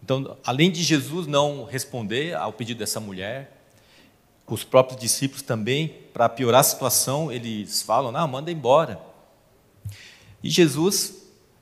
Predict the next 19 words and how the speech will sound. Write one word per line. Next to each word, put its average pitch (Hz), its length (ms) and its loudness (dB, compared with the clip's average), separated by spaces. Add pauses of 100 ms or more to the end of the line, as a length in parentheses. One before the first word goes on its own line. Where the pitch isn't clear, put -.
(120)
diz 139 200 4
aqui 151 360 2
a 120 120 6
palavra 131 420 6
que, 147 640 -4
ah, 117 560 2 (540)
ele, 127 440 -2 (220)
na 123 100 0
primeira 131 320 0
vez 127 200 0
ele 127 100 -2
não 139 140 2
respondeu 135 520 2
palavra, 131 460 2
versículo 120 340 -6
vinte 110 120 -6
e - 60 -14
três 101 300 -8
diz, 120 400 -8